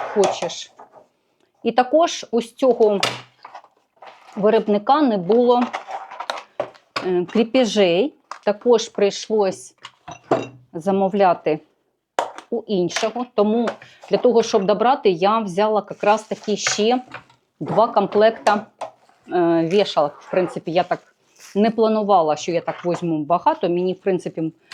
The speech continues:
потрібно було один, але, м, четверо людей, м, вішалочки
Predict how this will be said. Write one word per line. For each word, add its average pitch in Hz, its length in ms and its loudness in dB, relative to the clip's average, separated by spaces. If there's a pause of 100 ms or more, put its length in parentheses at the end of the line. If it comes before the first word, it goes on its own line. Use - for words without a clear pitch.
(220)
потрібно 180 420 0
було 180 360 0
один, 220 440 2
але, 190 480 2 (180)
м, 180 240 -4
четверо 208 360 0
людей, 262 420 0 (300)
м, 175 140 -8
вішалочки 233 680 -2